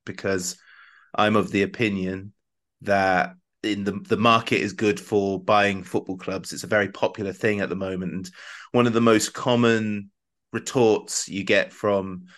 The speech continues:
fans, which is completely fair, is, "Where are these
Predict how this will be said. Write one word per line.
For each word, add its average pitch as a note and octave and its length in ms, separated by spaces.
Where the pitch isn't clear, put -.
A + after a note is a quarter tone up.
fans, F#2+ 400
which A2 140
is A#2 80
completely C3 600
fair, G2 560
is, F#2+ 280
"Where B2+ 280
are B2 60
these A2+ 560